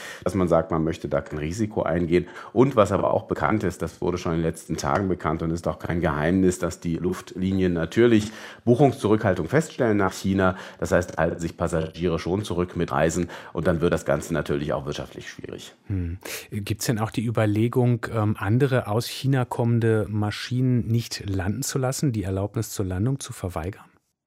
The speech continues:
Speaker 1: Nein, solche Überlegungen gibt es noch nicht. Äh, so drastisch ist die Situation offenbar auch nicht.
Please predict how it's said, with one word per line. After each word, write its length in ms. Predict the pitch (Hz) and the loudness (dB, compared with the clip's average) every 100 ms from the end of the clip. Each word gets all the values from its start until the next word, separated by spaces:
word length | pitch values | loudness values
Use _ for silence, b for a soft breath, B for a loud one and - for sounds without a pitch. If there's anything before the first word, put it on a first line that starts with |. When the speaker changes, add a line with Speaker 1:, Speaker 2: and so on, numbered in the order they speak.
| _ B B | _ B B
Speaker 1:
Nein, 160 | 82 82 | 0 4
solche 240 | 85 95 | 4 4
Überlegungen 400 | 90 87 87 82 | 4 6 6 4
gibt 180 | 80 - | -2 -4
es 100 | 67 | -6
noch 140 | 76 | -4
nicht. 320 | 78 90 - - | -2 -2 -4 -6
Äh, 140 | 76 | -6
so 120 | 76 | -4
drastisch 400 | 78 76 - 76 | -2 -2 -4 -10
ist 160 | 104 - | -8 -6
die 60 | |
Situation 580 | 82 80 78 76 87 95 | -4 -2 -4 0 0 2
offenbar 460 | - - 80 76 73 | -2 -4 0 2 4
auch 220 | 73 - | 0 -2
nicht. 220 | 78 - | -4 -4